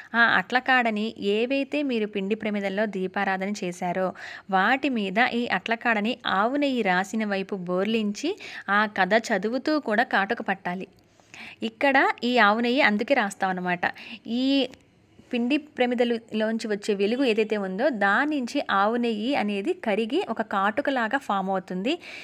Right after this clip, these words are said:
ఈ వ్రతంలో చాలా చాలా ముఖ్యమైన పద్ధతి ఇది. ఇది లేకుండా వ్రత ఫలితం అనేది కూడా మనకు ఉండదు. కాబట్టి ఇక్కడ మనము ఆ పిండి ప్రమిదల్లో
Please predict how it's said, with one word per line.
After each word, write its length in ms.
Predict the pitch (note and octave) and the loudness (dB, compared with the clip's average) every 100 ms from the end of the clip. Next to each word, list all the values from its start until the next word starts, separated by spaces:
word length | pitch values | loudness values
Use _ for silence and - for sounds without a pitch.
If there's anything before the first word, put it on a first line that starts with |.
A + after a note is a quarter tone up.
| - - | -12 -4
ఈ 200 | C4+ D4+ | 0 2
వ్రతంలో 600 | A3 G#3 G#3 G3+ G#3 B3+ | 0 0 -2 -2 0 0
చాలా 600 | B3+ G#3 F#3+ G3+ B3+ C4 | 0 -2 0 2 4 2
చాలా 360 | B3+ G#3+ A3+ | 2 -2 0
ముఖ్యమైన 480 | A#3 F#3+ - A#3 A3+ | -2 -4 -4 -2 -2
పద్ధతి 460 | G#3 F#3 F3+ C4 C4 | -2 -2 0 0 0
ఇది. 240 | G3 G3+ - | -4 -4 -4
ఇది 200 | G#3 A3+ | -2 0
లేకుండా 580 | G3 G#3 B3 A#3 C4 | 0 0 -2 0 2
వ్రత 240 | A#3 F#3 A3+ | 4 2 0
ఫలితం 440 | - G3+ G#3+ C4 | 0 0 2 2
అనేది 200 | C4 A#3+ | 2 0
కూడా 120 | A#3+ | 0
మనకు 280 | A#3 F#3 F3+ | 0 -2 -4
ఉండదు. 280 | F3+ F#3 - G3 | -4 -4 -4 0
కాబట్టి 540 | F#3 G3 G3 E4 A4+ - - - - | 0 0 -2 -2 -4 -8 -16 -16 -10
ఇక్కడ 400 | A3+ - A3 E4 C5 - - _ _ - - - G#3 | -10 -2 2 2 0 -12 -20 _ _ -20 -20 -12 -4
మనము 440 | G#3 A3 A3+ C4 - | -2 0 0 0 0
ఆ 100 | G#3+ | -2
పిండి 300 | G#3+ G3 G#3 | -2 -2 -2
ప్రమిదల్లో 600 | G#3+ G3 F#3+ F#3+ G3+ | -2 -4 -2 -2 2